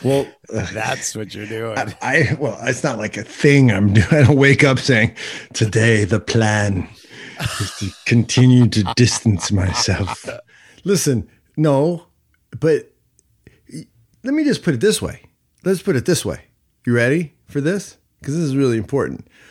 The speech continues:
Speaker 1: I could do a caricature of a New World left-leaning, crying Karen, and that's not you. <laughs>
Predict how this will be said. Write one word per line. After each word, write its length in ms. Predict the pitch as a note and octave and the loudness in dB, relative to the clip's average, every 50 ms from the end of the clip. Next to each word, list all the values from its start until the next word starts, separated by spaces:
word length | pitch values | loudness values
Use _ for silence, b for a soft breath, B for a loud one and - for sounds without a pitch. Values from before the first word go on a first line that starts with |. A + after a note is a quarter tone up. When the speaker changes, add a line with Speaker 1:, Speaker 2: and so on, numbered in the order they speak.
| b b b b b b | b b b b b b
Speaker 1:
I 160 | A2+ D#3+ G3 | -2 0 0
could 160 | F3+ A#3+ G#3 | 0 0 0
do 140 | F3 F3+ D#3+ | 2 2 2
a 60 | C#3 | 2
caricature 840 | - - D#3 E3 E3 D#3 - - A2+ - - A#2 A2 G#2 F#2+ - _ _ _ _ _ _ _ _ _ _ _ _ | 0 0 -2 0 0 0 -2 -4 -6 -4 -2 -2 -2 -2 -2 -4 _ _ _ _ _ _ _ _ _ _ _ _
of 140 | - A#2+ A2 A2 | -8 -6 -4 -2
a 60 | A2 | -2
New 280 | A2+ A#2+ C3 C3 B2+ | 0 0 2 2 2
World 480 | B2 A#2+ A#2+ A#2 A2+ G#2+ G#2+ G2+ F#2+ F#2+ _ _ _ _ _ _ _ _ _ - | 2 2 2 2 2 2 0 -2 -4 -10 _ _ _ _ _ _ _ _ _ -6
left-leaning, 920 | A#2+ B2 B2 B2 A#2 - - B2 B2 A#2 A2+ A2 A2 G#2+ G#2+ G#2 F#2+ F2+ _ _ _ _ _ _ _ _ _ - | -4 -2 -2 -2 -2 -4 -4 -2 -2 0 0 0 0 -2 -2 -4 -6 -8 _ _ _ _ _ _ _ _ _ -16
crying 880 | - - C#3 C3 A#2+ A#2 A#2 A#2 A#2 A2+ A2+ A2+ A2 G#2+ G#2 G2 - _ _ _ - | -10 -4 -2 0 0 0 0 0 0 0 0 -2 -2 -4 -4 -8 -12 _ _ _ -14
Karen, 680 | - - - C3+ C3 A#2 A2 G2+ F#2+ E2+ C#2 F2+ F#2+ F2 - _ _ _ _ _ _ _ _ _ _ _ _ _ _ _ _ _ _ _ _ - | -10 -4 -2 0 0 2 0 0 -2 -4 -6 -6 -8 -10 -12 _ _ _ _ _ _ _ _ _ _ _ _ _ _ _ _ _ _ _ _ -2
and 160 | C#3 C#3 C3+ | 0 0 2
that's 280 | C#3+ D3 D#3+ D#3 - E3+ | 2 0 0 -2 -2 -2
not 320 | F#3 D3+ B2 A#2 F#2 A2 | 0 0 0 -2 -4 -6
you. 400 | A#2 A2+ B2 D3 C#3+ A2 A2+ C#3 B2 | -4 -2 0 0 0 0 -2 -4 -4
<laughs> 960 | - - - - - - - - - - - - - B3 - - - - A3 | -6 -8 -12 -12 -12 -12 -14 -16 -16 -16 -16 -8 -6 -6 -6 -6 -10 -12 -12